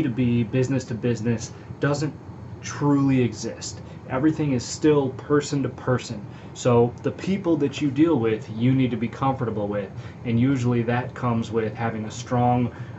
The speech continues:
uh, moral background or, uh, you know, similar, um, similar values, uh, between companies.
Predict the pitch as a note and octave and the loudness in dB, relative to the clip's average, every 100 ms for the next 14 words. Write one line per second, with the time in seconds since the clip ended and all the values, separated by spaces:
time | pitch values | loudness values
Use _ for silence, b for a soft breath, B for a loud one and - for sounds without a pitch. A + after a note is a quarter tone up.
0 | B2 A2 G#2+ G#2 - - C#3 C3+ C#3+ C3 | -6 -2 0 -2 -6 -8 0 2 6 6
1 | A#2 C3 - C3 B2 A#2+ A#2+ A#2 C3+ A#2 | 6 2 0 0 2 4 2 0 -2 -4
2 | A2+ A#2 A#2 A#2 A2+ G#2 B2+ A#2+ - C#3+ | -4 -6 -6 -8 -8 -8 -8 -10 -10 -2
3 | B2+ A2+ A2 G#2 - D#3+ D#3 C3 A#2+ G#2+ | 0 2 0 -4 -2 2 4 4 4 2
4 | G#2 - B B - A2 G#2+ G#2+ G#2 B2 | -4 -8 B B -4 0 0 0 -2 -4
5 | B2 - D#3 D#3 C3 G#2 B2 A#2 A#2 A2 | -6 0 4 4 2 0 2 4 4 2
6 | G#2+ G#2+ G2+ - A#2+ A2+ A2 G#2 A2+ B2+ | -2 -4 -6 -6 -6 -6 -6 -6 -2 0
7 | A2 A2 B2 - G2+ G2 - | 0 0 -2 -2 -8 -10 -12